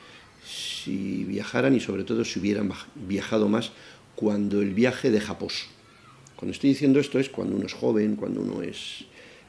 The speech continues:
adolescente, después cuando uno es joven, eh, mediano. Cuando uno ve cosas que le influencian de una manera decisiva en su vida,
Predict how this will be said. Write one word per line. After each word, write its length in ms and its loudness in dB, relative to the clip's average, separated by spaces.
adolescente, 600 -2
después 320 -8
cuando 280 -2
uno 200 0
es 120 -8
joven, 440 4
eh, 1040 0
mediano. 500 6
Cuando 460 8
uno 440 8
ve 300 2
cosas 640 -2
que 440 4
le 180 2
influencian 680 0
de 80 2
una 100 2
manera 500 -2
decisiva 520 -4
en 60 -6
su 160 -8
vida, 320 -4